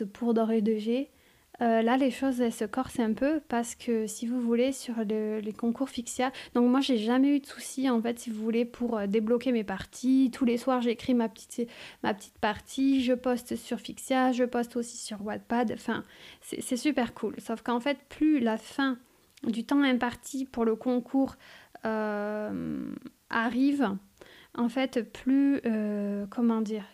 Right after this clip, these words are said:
la pression monte chez les autoristes qui sont, euh, dans le carré final. Et là, euh, c'est une très, très spéciale aventure, euh, parce qu'en fait, euh, c'est le moment, si vous voulez tout savoir,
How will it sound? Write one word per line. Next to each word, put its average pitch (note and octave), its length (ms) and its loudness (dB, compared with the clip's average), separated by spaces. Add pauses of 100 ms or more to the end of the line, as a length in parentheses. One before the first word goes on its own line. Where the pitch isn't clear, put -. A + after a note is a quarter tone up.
(140)
la A#3+ 160 -2
pression C4 480 0
monte C4+ 340 4
chez - 200 -2
les A3+ 180 2
autoristes A#3+ 460 0
qui - 120 -16
sont, C4 360 0 (480)
euh, G#3+ 180 -2
dans G#3 160 -4
le G#3 80 -4
carré A#3+ 320 0
final. A#3+ 420 2 (460)
Et A3+ 160 0
là, A#3+ 460 -2 (260)
euh, A3 320 -2
c'est - 320 -12
une G#3 160 0 (100)
très, - 280 -4
très B3 200 -2
spéciale A#3+ 540 -2
aventure, A3+ 540 -2 (340)
euh, G#3+ 480 -4
parce A3 260 -6
qu'en A3+ 200 -2
fait, A#3+ 360 -2
euh, G#3+ 200 -2
c'est A3 360 -2
le A3 160 4
moment, C4 800 6
si A#3+ 240 -2
vous A3+ 160 0
voulez A3+ 180 2
tout - 140 -10
savoir, A#3+ 520 -2